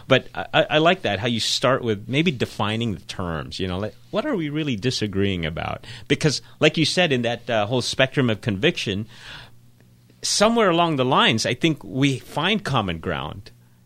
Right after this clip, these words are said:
And then maybe we need to revisit that or just maybe, you know, go backwards a little bit and go, "All right, that's, that's solid." And then, I mean, even the process of doing that might actually solve a lot of issues already. But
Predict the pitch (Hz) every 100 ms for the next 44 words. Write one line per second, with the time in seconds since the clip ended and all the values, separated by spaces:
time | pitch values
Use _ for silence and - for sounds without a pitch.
0 | - 131 135 131 131 127 127 123 127 107
1 | 107 92 135 147 107 107 98 95 101 -
2 | - 113 107 87 85 - 110 87 90 -
3 | - 117 98 113 - 113 - 92 85 80
4 | 90 92 92 101 87 78 104 82 - 107
5 | 120 - - 104 117 - - 117 92 64
6 | - - - - - _ 104 107 98 -
7 | - - - _ - 139 131 143 170 143
8 | 107 - 123 139 104 - 85 87 107 87
9 | 87 98 90 87 80 87 - 92 71 73
10 | - 104 117 92 71 76 - 90 - 78
11 | 82 82 85 78 92